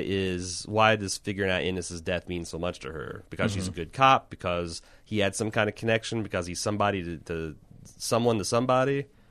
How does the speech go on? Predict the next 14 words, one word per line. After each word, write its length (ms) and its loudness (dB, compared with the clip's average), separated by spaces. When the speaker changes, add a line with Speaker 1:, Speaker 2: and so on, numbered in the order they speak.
Speaker 2:
Mm-hmm. 600 -6
Speaker 1:
Um, 680 4
that 400 10
is 320 8
a 100 4
tough, 560 6
I 60 4
mean, 140 6
that's, 220 6
that's 200 4
a 60 4
tough 320 2
thing 440 2
to 680 -2